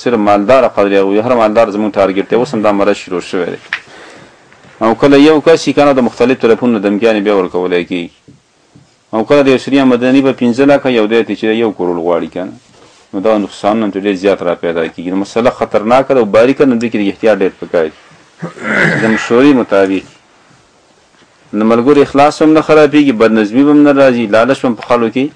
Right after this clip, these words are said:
نه پیدا کېږي. او د دې لپاره به غلا او ډاکوان هم نه جوړېږي. خبر ته هم فکر دی؟ نو دې کې ښه ده چې کوم مجاهدین د غوا لپاره تشکیل کولی شي، چې د هغې سره دې کې څه وشي؟ مشوره وشي چې دا د بیت المال لپاره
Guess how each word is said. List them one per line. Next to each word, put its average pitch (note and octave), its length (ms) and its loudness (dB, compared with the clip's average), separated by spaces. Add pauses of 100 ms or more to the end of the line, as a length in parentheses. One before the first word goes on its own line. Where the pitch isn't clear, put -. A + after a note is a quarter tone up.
نه G#2 120 -4
پیدا F2+ 340 0
کېږي. F#2+ 140 -8
او G2+ 140 -2
د A2 40 -2
دې C3 120 0
لپاره A#2 240 2
به G#2 180 -2
غلا A2+ 140 2
او A#2 80 4
ډاکوان G2+ 360 2
هم F2+ 140 -4
نه E2+ 120 -8
جوړېږي. E2+ 300 -12 (800)
خبر C3 160 2
ته C#3 140 -2
هم B2+ 60 0
فکر C#3 280 0
دی؟ G2+ 160 -6 (720)
نو G#2+ 120 -6
دې C#3 140 2
کې A#2+ 160 -10
ښه D#3 160 2
ده D#3+ 100 6
چې - 120 -8 (120)
کوم D#3+ 200 2
مجاهدین A#2 440 2
د G#2+ 160 0
غوا B2 120 4
لپاره B2 300 0
تشکیل G#2 380 -4
کولی A2+ 360 2
شي، - 180 -14 (680)
چې - 100 -14
د G2 140 0
هغې C#3 200 2
سره A#2+ 140 2
دې B2+ 140 0
کې - 120 -16
څه B2 60 0
وشي؟ C3 300 -4 (920)
مشوره A#2 500 0
وشي F#2+ 340 -2 (840)
چې - 160 -10
دا C3+ 80 4 (120)
د A#2 140 0
بیت G#2+ 180 -2
المال A#2 260 2
لپاره G#2 360 2